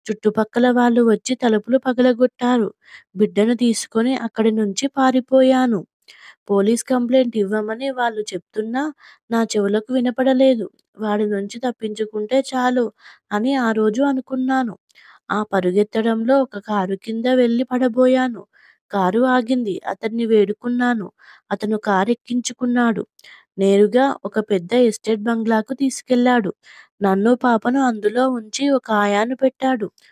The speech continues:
మూడు రోజుల తర్వాత అతను వచ్చాడు. పాపకు జ్వరం కాలిపోతోంది. ట్రీట్మెంట్ ఇప్పించాడు. నా కథ అడిగి తెలుసుకున్నాడు.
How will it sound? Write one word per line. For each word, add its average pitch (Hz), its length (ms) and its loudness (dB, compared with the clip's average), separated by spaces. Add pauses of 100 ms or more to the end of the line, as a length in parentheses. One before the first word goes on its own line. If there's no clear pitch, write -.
(300)
మూడు 208 200 2
రోజుల 208 380 0
తర్వాత 233 500 -2
అతను 254 300 -2
వచ్చాడు. 226 480 -4 (560)
పాపకు 202 420 0
జ్వరం 226 400 2
కాలిపోతోంది. 247 920 -2 (500)
ట్రీట్మెంట్ 233 500 -2
ఇప్పించాడు. 254 640 -4 (360)
నా 220 180 0
కథ 202 260 -6
అడిగి 233 300 0
తెలుసుకున్నాడు. 247 840 -2